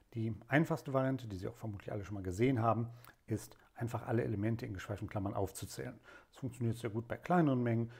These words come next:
sehen Sie hier in dem Beispiel. Da haben wir auf der einen Seite die Farben als Menge und, äh, bei den Farben, da sind, stehen in geschweiften Klammern, stehen einfach die Elemente hier drin, äh, die da drin sind. Also in dem Falle rot, gelb und blau. Und schreiben wir eine geschweifte Klammer an.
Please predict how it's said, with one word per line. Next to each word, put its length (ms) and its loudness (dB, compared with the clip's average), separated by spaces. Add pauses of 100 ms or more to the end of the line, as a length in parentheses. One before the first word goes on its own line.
(120)
sehen 220 -2
Sie 80 -4
hier 300 6 (160)
in 120 -2
dem 140 2
Beispiel. 460 0 (300)
Da 120 -2
haben 140 0
wir 100 0
auf 160 -10
der 200 0
einen 160 0
Seite 260 -4
die 80 -18
Farben 420 2
als 280 -2
Menge 320 2 (440)
und, 320 0
äh, 260 -2
bei 120 0
den 140 -4
Farben, 340 0
da 260 -4
sind, 220 -8
stehen 300 -6
in 100 -6
geschweiften 420 -6
Klammern, 320 -4 (280)
stehen 240 -2
einfach 240 -2
die 200 -8
Elemente 440 -4
hier 260 -6 (400)
drin, 300 -6 (580)
äh, 160 4
die 140 -2
da 100 2
drin 200 0
sind. 160 -8
Also 180 -6
in 40 -4
dem 120 -4
Falle 220 -2
rot, 440 0
gelb 240 -4
und 160 -6
blau. 280 -2 (500)
Und 160 -6
schreiben 320 -8
wir 80 -6
eine 80 -8
geschweifte 340 -10
Klammer 220 -6
an. 60 -20